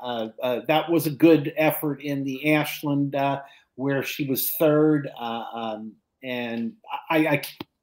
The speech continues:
I kinda like the fact that Julia Shining has been off since April. I guess there are others will say, will take that as a negative, but I'm kind of taking it as, uh, Todd Pletcher saying, you know, "I think this young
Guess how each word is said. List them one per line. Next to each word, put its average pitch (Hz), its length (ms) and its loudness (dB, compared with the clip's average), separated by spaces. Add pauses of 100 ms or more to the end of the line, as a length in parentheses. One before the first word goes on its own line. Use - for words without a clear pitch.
(680)
I 151 100 6
kinda 226 400 6
like 180 520 2
the 202 80 -2
fact 196 560 0
that 175 400 -4
Julia 170 340 2
Shining 170 520 -2
has 160 180 -2
been 156 240 0
off 160 320 4
since 160 260 -4
April. 170 460 4
I 139 60 4
guess 156 280 2
there 170 160 2
are 165 260 6
others 151 360 4
will 156 140 4
say, 156 600 4 (300)
will 151 180 10
take 175 440 4
that 160 360 4
as 151 220 -2
a 135 60 0
negative, 160 800 2
but 139 180 0
I'm 151 160 -4
kind 160 240 -2
of 143 160 -2
taking 160 440 0
it 156 140 0 (360)
as, 147 420 0
uh, 143 240 4 (160)
Todd 151 300 0 (120)
Pletcher 160 460 4 (140)
saying, 151 600 2 (280)
you 170 100 0
know, 170 100 4
"I 147 120 6
think 170 420 2
this 170 340 4
young 151 600 4